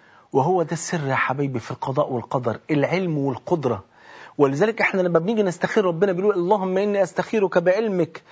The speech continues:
وأستقدرك بقدرتك وأسألك من فضلك العظيم فإنك تقدر ولا أقدر وتعلم ولا أعلم وأنت علام الغيوب".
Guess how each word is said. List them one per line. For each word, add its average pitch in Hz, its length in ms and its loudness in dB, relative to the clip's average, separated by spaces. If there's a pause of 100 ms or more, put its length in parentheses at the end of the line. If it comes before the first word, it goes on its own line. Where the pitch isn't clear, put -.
(220)
وأستقدرك 170 760 2
بقدرتك 180 720 0 (360)
وأسألك 214 540 2
من 190 140 2
فضلك 180 380 0
العظيم 175 320 2
فإنك 185 540 0
تقدر 180 680 0
ولا 202 500 2
أقدر 170 640 0 (480)
وتعلم 180 760 4
ولا 214 600 2
أعلم 233 520 0
وأنت 190 580 0
علام 160 600 0
الغيوب". 127 460 0